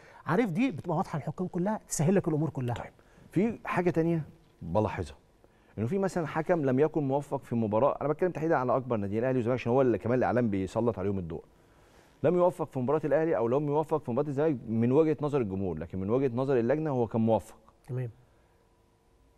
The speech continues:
Speaker 2: يتقال إيه؟ "ابعدوا شوية". تسمع أنت الجملة دي؟
Speaker 1: آه.
Speaker 2: "ابعدوا شوية عشان الناس متضايقة منه".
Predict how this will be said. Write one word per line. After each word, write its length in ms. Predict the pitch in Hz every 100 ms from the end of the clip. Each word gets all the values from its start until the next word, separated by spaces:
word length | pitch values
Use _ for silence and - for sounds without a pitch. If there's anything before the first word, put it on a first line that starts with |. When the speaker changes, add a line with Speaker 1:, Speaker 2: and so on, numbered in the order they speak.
| _
Speaker 2:
يتقال 280 | 107 110 165
إيه؟ 260 | 147 156 156 -
"ابعدوا 300 | 104 113 139
شوية". 420 | 127 110 98 78 - _ _ _ _ _ _ -
تسمع 220 | 151 147
أنت 120 | 127
الجملة 280 | 101 110 95
دي؟ 120 | 82 -
Speaker 1:
آه. 160 | 135 107
Speaker 2:
"ابعدوا 220 | 107 151
شوية 180 | - 160
عشان 240 | 139 123
الناس 400 | 107 107 135 -
متضايقة 400 | 110 95 120 123
منه". 220 | 95 85